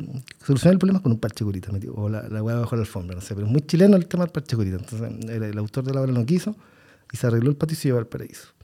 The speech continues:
Y ahí fue un reality show. Allá fue llegar con la wea, las condiciones eran mucho más viento, ¿cachai? Y claro, se, técnicamente funcionó. Se, se ancló muy bien, pero también pasó lo mismo que en Quinta Normal. Llegó un día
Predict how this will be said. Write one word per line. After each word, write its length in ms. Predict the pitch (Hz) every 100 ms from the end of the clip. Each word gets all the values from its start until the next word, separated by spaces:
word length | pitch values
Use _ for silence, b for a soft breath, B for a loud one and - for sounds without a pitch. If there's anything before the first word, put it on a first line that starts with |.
| B B B B B B
Y 140 | 147
ahí 160 | 175 156
fue 180 | 160 139
un 80 | 120
reality 280 | 104 95 -
show. 200 | - - _ _ _ _ _ -
Allá 220 | 107 110
fue 580 | - 117 101 95 92 101
llegar 380 | - 104 123 135
con 120 | 135
la 100 | 131
wea, 160 | 131 135
las 80 | 135
condiciones 640 | - 110 - 123 117 107 92 95
eran 380 | 113 107 101 95 - _
mucho 480 | - 90 104 185 165
más 140 | 135 120
viento, 480 | 123 110 120 131
¿cachai? 400 | 127 110 120 131 143 b b b b -
Y 260 | 110 107
claro, 180 | 107 160
se, 240 | 160 165 156
técnicamente 1000 | - - 175 175 180 180 190 185 180 180
funcionó. 560 | 165 151 160 147 101 - _ _ _
Se, 300 | - 110 113
se 120 | -
ancló 300 | 110 - 135
muy 380 | 135 135 131 131
bien, 520 | 127 139 156 151 160 160 b b b b b b
pero 300 | 123 117 117
también 340 | 117 123 120 101
pasó 220 | 110 135
lo 100 | 123
mismo 220 | 131 143
que 80 | 147
en 60 | 143
Quinta 240 | 147 147
Normal. 260 | 143 127 110
Llegó 140 | 110
un 140 | 107
día 240 | 113 147